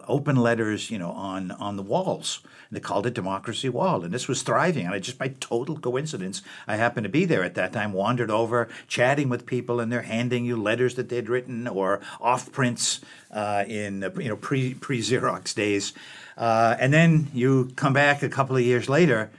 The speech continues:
suddenly that's gone. Uh, and then another time, you know, it widens out a bit and so forth. So that, I always find that to be interesting. And that's true in every country. In our own country,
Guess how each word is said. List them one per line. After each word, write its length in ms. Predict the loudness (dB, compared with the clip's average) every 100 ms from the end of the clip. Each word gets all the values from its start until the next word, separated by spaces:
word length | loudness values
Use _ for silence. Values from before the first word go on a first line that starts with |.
| _ _ -10
suddenly 560 | -4 -2 -2 -2 -6
that's 200 | -6 -4
gone. 420 | 0 2 2 0 -10 _ _ _ _ _ _ _ _ _ _
Uh, 680 | -4 -2 -2 -4 -4 -2 -2
and 160 | 0 4
then 340 | 4 4 2 2
another 280 | 2 2
time, 380 | 2 2 4 4
you 80 | 2
know, 60 | 0
it 80 |
widens 400 | 2 4 4 2
out 180 | 4 4
a 40 | 2
bit 300 | -2 -6 -10 -20 -10
and 160 | -6 0
so 160 | 0
forth. 200 | 0 -2
So 120 | -2
that, 240 | 0 0 0
I 120 | 0
always 200 | 2 2
find 280 | 4 4 4
that 160 | 2
to 80 | 0
be 180 | -4 -4
interesting. 400 | -4 -4 -6 -2
And 100 | 0
that's 140 | -2
true 200 | 0 2
in 100 | 4
every 180 | 2 -2
country. 300 | -4 -4 -4
In 40 | -2
our 160 | 0
own 140 | 0 0
country, 420 | -4 -6 -8